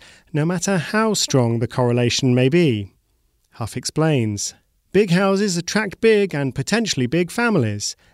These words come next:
and big houses have more chimney pots on which storks may nest." Of course, sometimes it seems you can prove anything with statistics, especially things that aren't true.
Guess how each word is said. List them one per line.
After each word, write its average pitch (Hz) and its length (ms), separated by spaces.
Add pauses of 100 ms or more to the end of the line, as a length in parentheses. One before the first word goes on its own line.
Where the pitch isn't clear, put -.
(100)
and 113 180
big 196 220
houses 139 400
have 120 180
more 147 240
chimney 202 380
pots - 460 (120)
on 104 200
which 123 220
storks - 560
may 156 160
nest." 113 520 (1120)
Of 139 100
course, - 580 (760)
sometimes 127 640
it - 80
seems 147 360
you 160 100
can 151 260 (160)
prove 117 720 (180)
anything 117 560
with 110 160
statistics, 131 640 (560)
especially 123 600
things 131 340
that - 140
aren't 143 260
true. 117 440